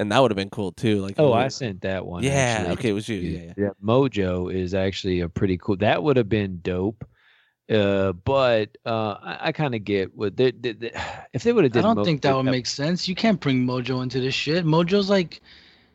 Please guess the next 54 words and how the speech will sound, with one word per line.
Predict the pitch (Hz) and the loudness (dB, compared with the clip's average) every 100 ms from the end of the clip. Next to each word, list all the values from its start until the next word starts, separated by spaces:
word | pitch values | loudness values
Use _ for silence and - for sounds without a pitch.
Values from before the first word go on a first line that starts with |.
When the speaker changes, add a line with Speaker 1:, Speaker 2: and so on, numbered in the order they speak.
| - | -14
Speaker 3:
long | - 139 135 151 175 | -8 -2 4 4 4
shot | - 180 156 - | 2 2 0 -2
space | - - 147 165 165 - - - - | -6 -2 2 4 2 -2 -4 -6 -8
buddy. | 127 117 143 160 170 156 147 139 131 123 | -14 -6 -2 2 2 0 -2 -2 -4 -4
It | 135 | -2
has | 147 | 0
nothing | 170 170 165 | 0 2 2
to | |
do | 185 | 2
with | 165 | 0
witchcraft, | 139 190 - 117 - - - | 0 -2 0 -4 -4 -14 -10
with, | 135 135 135 | -4 -4 -6
with, | 123 139 | -12 -4
with | 143 | 2
Speaker 2:
Well, | 156 147 | 6 6
Speaker 3:
magic. | 135 123 135 | 6 2 -2
Speaker 2:
it | - | -4
doesn't | 156 135 | 0 2
have | 135 156 | 2 0
to | 143 | -2
do | 120 | 0
with | 107 98 | 0 2
witchcraft | 104 98 - 107 104 101 | 0 -2 -4 -2 0 -2
if | 95 107 | -6 -2
it | 120 | 0
was | 101 95 | 2 2
a | 98 | 0
reality | 92 92 90 98 95 92 | 0 2 2 2 0 -2
show | - 92 90 | 0 0 0
that | 85 | -4
he | - 98 | -4 -8
created. | - 92 90 98 95 82 78 | -6 -4 0 2 2 0 -2
This | 98 110 | -2 -2
was | 110 | -2
before | 107 - - 104 104 | -2 -4 2 4 4
we | 95 95 | 4 0
saw | 98 82 | -2 -2
Agatha. | 82 92 92 87 87 80 | -2 -2 -2 -4 -6 -4
That | 85 110 | -4 -2
Speaker 3:
Oh, | 156 160 | -2 -2
Speaker 2:
was | 160 | -2
Speaker 3:
that's | 151 - - | -4 -8 -10
true. | - - 139 151 160 160 | -8 -6 -6 -4 -4 -2
Speaker 2:
So | 151 143 - | -2 0 2
Speaker 1:
Yeah, | 170 151 127 | 4 2 2
and | 143 | 0
Speaker 2:
that | 98 113 | 2 2
Speaker 1:
the | 135 | 0
Speaker 2:
would | |
have | - | -2
Speaker 1:
thing | 196 156 | -2 0
Speaker 2:
been | 180 | 0
really | 131 107 | 0 -2
Speaker 1:
is, | 87 | -6